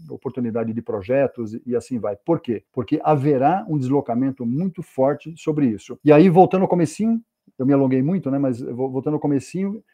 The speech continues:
é, o que que vai garantir que esse negócio vai pra frente mesmo? De novo, a lei.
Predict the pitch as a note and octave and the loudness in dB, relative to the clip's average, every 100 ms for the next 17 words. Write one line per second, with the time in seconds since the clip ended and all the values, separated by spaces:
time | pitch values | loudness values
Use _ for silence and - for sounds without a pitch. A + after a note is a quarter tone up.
0 | _ - C3 C3+ F3 D#3+ B3+ B3 A#3 D#3 | _ -4 -2 0 0 2 0 4 2 4
1 | F3+ D3+ G3 F3+ - - G#3+ G#3 F#3+ F#3 | 2 4 2 2 -4 -4 -4 -4 -6 -4
2 | F3 D#3 E3 D#3+ E3 D#3+ E3 C#3 B2 G#2+ | -2 0 0 0 2 0 -2 -2 -2 -4
3 | A2+ _ _ _ _ D3 C#3 A#2+ G#2 D3+ | -10 _ _ _ _ 0 2 0 -4 -4
4 | C#3+ C3+ A#2+ | 0 0 -2